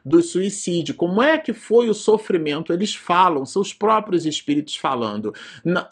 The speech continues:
é, não é uma análise feita, é, por nós, é uma análise feita pelo próprio espírito.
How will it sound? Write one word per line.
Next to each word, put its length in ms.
é, 140
não 200
é 60
uma 320
análise 800
feita, 800
é, 140
por 320
nós, 460
é 60
uma 220
análise 580
feita 500
pelo 440
próprio 560
espírito. 1000